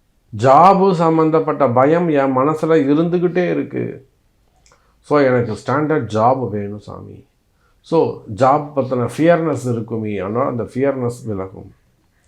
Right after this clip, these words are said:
அதே போல உங்களுக்கு இருந்து வரக்கூடிய எதிரிகளுடைய தொந்தரவுகள்,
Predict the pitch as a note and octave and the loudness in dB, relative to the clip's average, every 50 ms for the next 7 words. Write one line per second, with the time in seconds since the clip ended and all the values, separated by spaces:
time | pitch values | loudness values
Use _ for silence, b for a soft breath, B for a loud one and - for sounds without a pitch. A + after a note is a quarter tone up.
0 | _ _ _ _ _ _ _ _ _ _ _ - G2+ G2+ G2+ A2 A2+ A#2 A2+ - | _ _ _ _ _ _ _ _ _ _ _ -10 -8 -6 -4 -4 -4 -6 -6 -8
1 | A#2+ B2 C3+ E2 D#2+ - G#2 - - _ _ _ _ _ _ _ _ _ _ _ | -8 -6 -4 -4 -6 -6 -10 -14 -20 _ _ _ _ _ _ _ _ _ _ _
2 | _ _ _ _ _ _ _ _ - C3 C3+ C3 C3 B2+ A#2+ A2 A#2 B2+ C3 C#3+ | _ _ _ _ _ _ _ _ -4 -2 0 0 0 0 -2 -2 -2 0 0 0
3 | D3+ D#3+ D#3 D#3 C#3+ C#3 C3+ C3+ B2 B2 - B2+ B2 B2 B2 C3 D3+ D#3+ E3 D3+ | 0 -2 -2 -2 -2 0 -2 -2 -4 -6 -8 -6 -6 -6 -6 -6 -6 -8 -10 -14
4 | - _ _ _ _ _ _ _ _ - A2+ A2 A#2+ C3 C#3 C#3+ C#3+ E3 E3 F3+ | -20 _ _ _ _ _ _ _ _ -12 -6 -2 0 2 2 2 2 0 -2 -2
5 | E3+ D3 E3 D#3+ D3+ C#3+ C3+ B2 B2+ B2 B2+ C#3+ D3 - - _ - B2 A#2+ A#2+ | -4 -4 -4 -6 -4 -4 -4 -4 -6 -6 -6 -8 -10 -12 -16 _ -4 -2 -2 -2
6 | B2+ B2 C3 B2+ B2 B2 B2 B2 A#2+ B2 A#2+ A#2+ C3+ D#3+ D#3+ C#3 - | -2 -2 -2 -2 -2 -2 -4 -4 -4 -4 -6 -6 -4 -6 -8 -10 -12